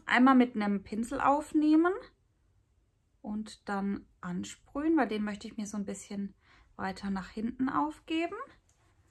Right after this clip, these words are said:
So, hoppla. Dafür nutzen wir jetzt einfach mal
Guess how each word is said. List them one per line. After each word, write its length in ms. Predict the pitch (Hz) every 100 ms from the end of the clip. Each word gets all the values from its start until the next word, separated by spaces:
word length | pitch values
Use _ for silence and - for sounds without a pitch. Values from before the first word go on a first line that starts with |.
| _ _
So, 640 | _ - - - - 302 - _ -
hoppla. 380 | 180 226 277 494 - _
Dafür 280 | 220 208 214
nutzen 300 | 202 196 -
wir 80 | 202
jetzt 80 | -
einfach 280 | - 185
mal 200 | - -